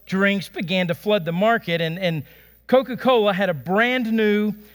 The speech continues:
C E O, and he had a new vision, uh, and newfangled ideas, and in his very first meeting with his employees,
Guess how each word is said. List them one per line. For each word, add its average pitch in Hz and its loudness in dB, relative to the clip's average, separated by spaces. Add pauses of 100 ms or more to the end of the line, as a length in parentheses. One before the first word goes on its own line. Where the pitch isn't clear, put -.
(140)
C 254 0
E 220 6
O, 196 2 (600)
and 185 0
he 240 0
had 196 2
a 156 -4
new 214 0
vision, 208 0 (480)
uh, 165 2
and 165 -2
newfangled 247 0
ideas, 196 0
and 208 -2
in 202 0
his 185 0
very 269 2
first 240 0
meeting 240 0
with 214 2
his 185 0
employees, 190 -2